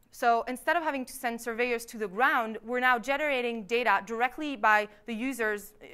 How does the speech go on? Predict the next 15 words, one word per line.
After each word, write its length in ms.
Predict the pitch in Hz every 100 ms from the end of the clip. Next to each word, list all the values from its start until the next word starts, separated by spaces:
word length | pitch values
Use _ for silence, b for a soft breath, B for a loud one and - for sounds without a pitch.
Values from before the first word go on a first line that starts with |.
| -
using 360 | 202 294 285
the 60 | 180
product. 520 | - 139 - - - _ b b b
And 100 | -
so 200 | 226 254 240
it, 220 | 247 247
it's 280 | 226 - - 247
a 80 | 247
much 460 | 254 302 - - - _ _ - _ _ _ -
cheaper 540 | - 320 269 233 220
and 200 | - 220
more 220 | 240 262
reliable 560 | 247 240 240 240 208 208
way 500 | 214 269 208 196 -
to 420 | - 226 208 202